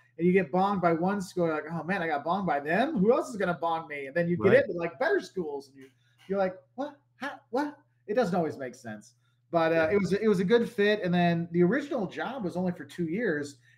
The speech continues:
Speaker 1: and I'm now starting my eleventh year here.
Speaker 2: Wow.
Speaker 1: So it, it seemed to work out.
Speaker 2: Yeah, no, it did. It, that, it absolutely did. So you had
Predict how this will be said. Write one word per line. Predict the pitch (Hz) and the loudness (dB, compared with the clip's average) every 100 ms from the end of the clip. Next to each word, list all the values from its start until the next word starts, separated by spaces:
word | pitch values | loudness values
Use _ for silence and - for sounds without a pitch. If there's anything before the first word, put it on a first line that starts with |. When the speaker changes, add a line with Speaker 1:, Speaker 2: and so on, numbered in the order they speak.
| - | -10
Speaker 1:
and | 147 160 | -4 -2
I'm | 160 | 0
now | 180 | -2
starting | 180 175 175 165 | -2 0 -2 0
my | 151 | -4
eleventh | 135 151 156 143 | -2 -2 -6 -8
year | 139 170 | -6 -4
here. | 127 90 - _ _ _ - | -4 -8 -14 _ _ _ -6
Speaker 2:
Wow. | 98 101 127 | -6 -4 -6
Speaker 1:
So | 123 120 _ _ _ | -6 -10 _ _ _
it, | 151 147 180 | -20 -20 -16
it | 165 | -16
seemed | - 214 | -10 -8
to | 156 | -8
work | 107 104 92 | -10 -14 -16
out. | 98 _ _ _ _ - | -18 _ _ _ _ -12
Speaker 2:
Yeah, | 107 151 | -10 -8
no, | 101 120 | -8 -8
it | 104 | -8
did. | 110 143 90 _ _ _ _ - | -4 -6 -6 _ _ _ _ -18
It, | 92 | -10
that, | 104 120 - - | -8 -8 -10 -10
it | 110 | -6
absolutely | 104 127 117 98 | -6 -6 -8 -6
did. | 90 98 | -6 -8
So | - 127 | 0 2
you | 127 160 | 2 2
had | 156 147 143 | 4 4 2